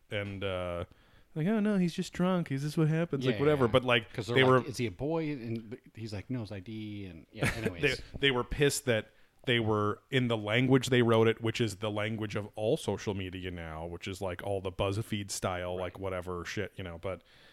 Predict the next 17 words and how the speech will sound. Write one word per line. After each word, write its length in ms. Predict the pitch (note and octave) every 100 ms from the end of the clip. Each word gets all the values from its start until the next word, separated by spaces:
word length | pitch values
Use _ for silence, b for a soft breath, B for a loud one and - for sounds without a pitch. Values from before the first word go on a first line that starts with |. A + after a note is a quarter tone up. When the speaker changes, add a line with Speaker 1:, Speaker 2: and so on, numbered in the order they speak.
| b
Speaker 1:
uh, 240 | - G2+ F#2+
a 40 | -
lot 160 | A2+
of 120 | E3+ E3+
the, 320 | E3 D#3 D3 b b b b b b _ A#2
Netflix 540 | A#2+ C3 - D3 -
is 100 | C#3
doing 260 | - B2+ B2+
it, 200 | B2 F2+
Disney's 440 | G#2+ A2 B2 A#2+
doing 340 | A2 A#2+ A#2+
it. 180 | A#2 A#2
They're 140 | A2+ G#2+
doing 360 | A#2 A#2 A#2
the 360 | G#2+ G#2+ G2+ G#2 -
purposeful 760 | - C3 B2+ D3 - C#3+ C3+ B2+
lowercase 840 | A2+ A#2 A#2+ A#2 - G#2+ B2 -